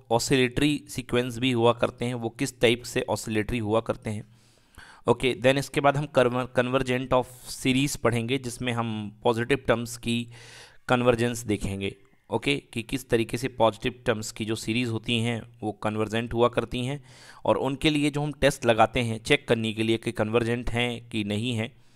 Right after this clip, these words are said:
उनके लिए हम कुछ टेस्ट लगाएंगे, जिसमें आपके पास में एक कंपैरिजन टेस्ट होता है। तो काफ़ी सारी चीज़ें हैं लेक्चर के अंदर। ये इसका लेक्चर का पार्ट वन है, अ, तो यहाँ पर <clears throat> एक तरीके से इसका पार्ट वन है। इसके अलावा भी हमने एक कन्वर्जेंट और डाइवर्जेंट पर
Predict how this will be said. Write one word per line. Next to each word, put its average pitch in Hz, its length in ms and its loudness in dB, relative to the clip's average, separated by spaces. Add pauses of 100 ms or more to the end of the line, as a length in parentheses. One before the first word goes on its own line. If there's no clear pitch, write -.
(400)
उनके 127 260 2
लिए 135 160 2
हम 127 180 -4
कुछ 123 280 -6
टेस्ट 127 240 0
लगाएंगे, 110 440 -2 (140)
जिसमें 110 380 -2
आपके 104 280 -2
पास 104 280 0
में 107 140 -4
एक 104 260 -6
कंपैरिजन 113 600 -2
टेस्ट 123 280 0
होता 127 220 2
है। 170 180 -4 (420)
तो 117 60 0
काफ़ी 143 320 4
सारी 156 220 4
चीज़ें 139 240 0
हैं 139 120 -2
लेक्चर 117 320 0
के 131 120 0
अंदर। 120 260 0
ये 120 180 2
इसका 117 300 4
लेक्चर 117 320 2
का 117 140 -4
पार्ट 107 320 4
वन 120 240 0
है, 120 220 0
अ, 104 540 -6 (120)
तो 107 300 0 (720)
यहाँ 110 240 -2
पर - 440 0 (140)
<clears throat> 135 360 -4
एक 117 200 0
तरीके 127 280 0
से 147 160 -2
इसका - 440 -4
पार्ट 110 280 4
वन 123 160 0
है। 147 180 -6
इसके - 220 0
अलावा 127 240 6
भी 147 140 -2
हमने 127 260 -2
एक - 140 -4
कन्वर्जेंट 123 540 2
और 117 200 4
डाइवर्जेंट 117 580 2
पर 117 500 2